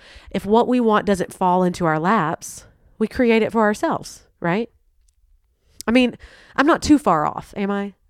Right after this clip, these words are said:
Like, looking back over the last ten years of my own life, I know my instinct to build. It just, I couldn't help myself sometimes,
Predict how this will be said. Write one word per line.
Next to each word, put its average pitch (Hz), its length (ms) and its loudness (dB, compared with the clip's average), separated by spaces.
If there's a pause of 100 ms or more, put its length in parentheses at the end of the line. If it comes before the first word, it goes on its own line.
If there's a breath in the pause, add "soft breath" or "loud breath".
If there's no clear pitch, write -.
Like, 190 140 -4
looking 247 300 4
back 214 200 0
over 190 140 2
the 180 80 -2
last 180 240 2
ten 196 180 -2
years 170 180 0
of 156 100 -4
my 160 220 -6
own 214 180 0
life, 156 520 -6 (520)
I 208 100 2
know 226 160 8
my 202 160 2
instinct 202 500 -4
to 180 100 -4
build. 160 540 -4 (440)
It 208 120 -4
just, - 340 -2
I 180 40 -8
couldn't 190 240 -2
help 202 160 -6
myself - 400 -8
sometimes, - 600 -12